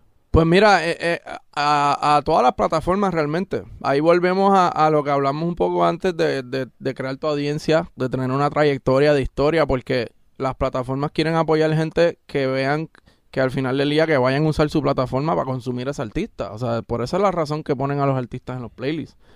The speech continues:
Porque dicen, "Ah, este artista tiene, qué sé yo, cien mil personas capaces de escuchar su música, quiero jalar a esas cien mil personas para mi plataforma". ¿Cómo hago eso? Pues le, lo pongo en esta portada o lo pongo en este playlist.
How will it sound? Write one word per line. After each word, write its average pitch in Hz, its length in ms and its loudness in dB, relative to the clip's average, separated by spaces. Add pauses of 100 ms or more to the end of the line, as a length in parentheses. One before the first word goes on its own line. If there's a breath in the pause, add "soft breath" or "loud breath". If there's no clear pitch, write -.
(240 soft breath)
Porque 127 200 2
dicen, 139 240 2
"Ah, 170 120 4
este 180 160 2
artista 160 320 0
tiene, 165 360 -4
qué 143 100 -6
sé 151 160 -2
yo, 139 120 2
cien 127 240 -4
mil 135 300 -2
personas 147 500 -4 (420)
capaces 139 460 2
de 143 60 4
escuchar 135 340 2
su - 140 0
música, 143 500 2
quiero 127 240 -2
jalar 135 260 2
a 143 60 0
esas 135 180 -10
cien 127 160 -12
mil 127 140 -10
personas 123 380 -4
para 110 140 -2
mi 113 80 0
plataforma". 107 640 -2 (420)
¿Cómo 127 320 2
hago 139 320 6
eso? 165 260 2
Pues 120 140 -2
le, 113 200 -4
lo 113 140 -6
pongo 117 220 -8
en 123 60 -8
esta 117 180 -8
portada 139 640 4
o 123 40 -4
lo 117 140 -10
pongo 117 220 -10
en 117 60 -8
este 113 180 -4
playlist. 139 480 0